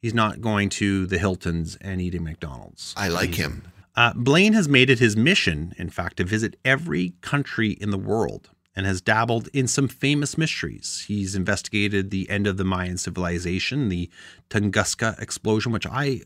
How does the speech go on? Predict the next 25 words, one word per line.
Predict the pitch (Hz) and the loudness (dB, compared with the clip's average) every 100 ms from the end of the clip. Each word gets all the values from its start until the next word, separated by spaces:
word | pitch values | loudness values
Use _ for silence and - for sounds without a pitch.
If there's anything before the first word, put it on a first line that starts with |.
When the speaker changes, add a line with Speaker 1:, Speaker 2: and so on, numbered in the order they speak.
| - | -8
Speaker 1:
one | 117 120 | 2 4
of | 120 | 4
us | 101 | 2
needs | 101 92 - | 2 -2 -2
to | 95 | -2
do | 87 | -2
at | 85 - | -2 -2
some | 95 | -2
point, | 95 82 95 - - | -2 -4 -4 -6 -6
in | 104 | -2
eastern | 101 - 104 | -2 -2 -4
Siberia, | 92 - 90 92 92 95 113 | -2 0 0 -2 -6 -6 -2
and | 117 | 2
the | 120 | 4
location | 123 120 - 135 - | 4 4 2 2 2
of | 139 | 0
the | 135 | 0
Ark | 139 - | -2 -2
of | |
the | 151 | -8
Covenant | - 226 - 92 - - | -8 -8 -8 -8 -12 -10
in | 90 | -6
the | |
mountains | 90 95 95 98 98 | -4 -2 -2 -4 -4
of | 76 104 | -4 -6